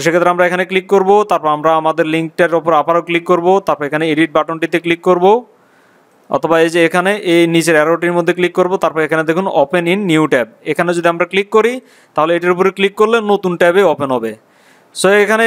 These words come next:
একটু আগে দেখুন আমি কিন্তু ক্লিক করেছিলাম, ক্লিক করার পর এখানে দেখুন সেম প্রোডাক্টটির মধ্যে আমাদেরকে নিয়ে এসেছে। So আমরা যদি এখানে উপরে খেয়াল করি, উপরে দেখুন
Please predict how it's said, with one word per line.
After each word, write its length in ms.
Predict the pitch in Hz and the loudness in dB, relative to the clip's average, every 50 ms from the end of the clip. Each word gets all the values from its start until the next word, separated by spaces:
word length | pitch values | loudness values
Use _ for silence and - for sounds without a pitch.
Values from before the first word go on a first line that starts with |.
| 226 214 196 | 2 2 0
একটু 120 | 190 214 220 | 0 0 2
আগে 100 | 208 208 196 | 2 2 2
দেখুন 180 | 196 180 208 202 185 175 | 0 0 0 0 0 0
আমি 140 | 170 180 185 180 180 196 | 0 0 -2 -2 -2 -2
কিন্তু 160 | 190 185 190 185 | -2 -2 -2 0
ক্লিক 180 | 196 190 202 190 202 | -2 -4 -2 0 0
করেছিলাম, 440 | 185 165 156 - 160 143 151 170 190 190 - _ _ _ _ _ _ _ _ _ _ | 2 2 0 0 0 0 0 -2 -2 -8 -14 _ _ _ _ _ _ _ _ _ _
ক্লিক 140 | - 156 160 - | -6 -6 -2 0
করার 180 | 180 175 175 175 175 | 2 2 2 0 0
পর 80 | 196 190 175 | 0 0 0
এখানে 180 | 165 175 175 175 165 170 | 0 0 -2 0 0 0
দেখুন 180 | 165 185 196 196 180 - | 0 0 -2 -2 -2 -2
সেম 140 | - 180 185 185 175 | 0 0 -2 0 0
প্রোডাক্টটির 400 | 180 175 180 175 175 - 180 175 170 | 2 2 2 2 0 -2 -6 -2 -2
মধ্যে 160 | 170 165 165 185 170 | -2 0 0 0 0
আমাদেরকে 360 | 156 156 151 156 160 147 165 165 170 165 165 | 0 0 -2 -2 -2 -2 0 -2 0 0 2
নিয়ে 140 | 170 165 156 139 | 2 2 2 2
এসেছে। 240 | - 156 127 135 117 110 - - - - - _ _ - | 0 -2 -2 -2 -6 -6 -8 -14 -20 -20 -20 _ _ 0
So 60 | - 170 170 | 0 0 2
আমরা 140 | 175 185 190 185 196 | 2 0 0 0 2
যদি 100 | 202 202 190 | 2 2 0
এখানে 160 | 175 196 196 202 185 | 0 0 -2 -2 0
উপরে 200 | 180 185 180 175 180 - _ _ - | 2 0 0 0 -2 -8 _ _ -2
খেয়াল 220 | 180 180 180 180 170 160 | 0 2 2 0 0 0
করি, 140 | 165 156 160 165 170 | 0 0 2 0 0
উপরে 200 | 165 160 160 156 151 156 | 0 0 0 0 2 0
দেখুন 160 | 156 160 | 0 0